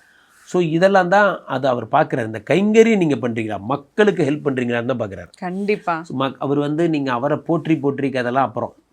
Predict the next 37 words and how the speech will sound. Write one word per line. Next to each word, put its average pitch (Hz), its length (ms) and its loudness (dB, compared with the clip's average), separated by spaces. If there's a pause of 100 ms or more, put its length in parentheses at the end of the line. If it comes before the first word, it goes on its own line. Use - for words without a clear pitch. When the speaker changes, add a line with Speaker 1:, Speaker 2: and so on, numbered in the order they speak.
Speaker 1:
முதல்ல 147 340 2
இதை 143 220 4
தான் 151 140 0
பார்க்கிறார். 233 140 4
Speaker 2:
மக்களுக்கு 277 340 4
ஹெல்ப் 240 160 -2
பண்ணுங்க, 190 260 -2
Speaker 1:
மக்களுக்கு - 0 -
Speaker 2:
அப்புறமா 247 420 4
Speaker 1:
ஹெல்ப் 359 40 4
Speaker 2:
வந்து 269 200 4
Speaker 1:
பண்ணுங்க. - 0 -
Speaker 2:
இதெல்லாம் 202 320 -2
பண்ணுங்க 175 400 -8
Speaker 1:
ஆமா, 117 400 -4
Speaker 2:
அப்படிங்கிறது 120 100 -2
தான். 151 200 6
Speaker 1:
ரெண்டாம் - 20 0
இடமாகப்பட்ட 110 560 -6
தனஸ்தானத்தை 120 760 -4
குரு 131 180 -2
பகவான் 117 440 -6
பார்ப்பதால், 104 480 -8 (420)
வியாழக்கிழமை 151 920 2
குரு 165 220 0
ஹோ-, 131 220 -6
சனி 143 320 0
ஹோரையில, 104 400 -8
Speaker 2:
ம். - 80 -20 (420)
Speaker 1:
சனிக்கிழமை 165 840 -2
குரு 160 180 0
ஹோரையில 127 540 -2
Speaker 2:
ம். - 60 -20 (300)
Speaker 1:
நீங்கள் 127 320 -2
வந்து 123 300 -4
விஷ்ணு 143 560 -6
சகஸ்ரநாமம் 131 640 -4